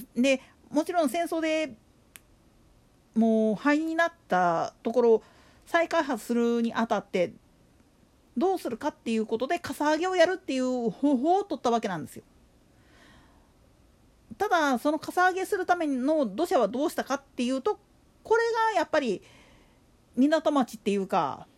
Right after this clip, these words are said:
海辺の地域やからこそできることなんですよね。周辺の川から浚渫して、川底の砂を取ってきて、それを盛り土にしたわけなんですよね。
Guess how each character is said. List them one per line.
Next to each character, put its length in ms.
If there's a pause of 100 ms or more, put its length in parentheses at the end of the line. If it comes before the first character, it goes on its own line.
(240)
海 220
辺 140
の 560 (180)
地 160
域 160
や 80
か 80
ら 80
こ 100
そ 120
で 120
き 100
る 80
こ 100
と 80
な 100
ん 40
で 60
す 120
よ 60
ね。 180 (420)
周 220
辺 160
の 100
川 240
か 80
ら 240
浚 240
渫 260
し 60
て、 180 (560)
川 220
底 180
の 380 (140)
砂 280
を 60
取 120
っ 40
て 80
き 80
て、 80
そ 100
れ 80
を 80
盛 300
り 20
土 80
に 80
し 80
た 80
わ 100
け 60
な 140
ん 40
で 60
す 120
よ 100
ね。 200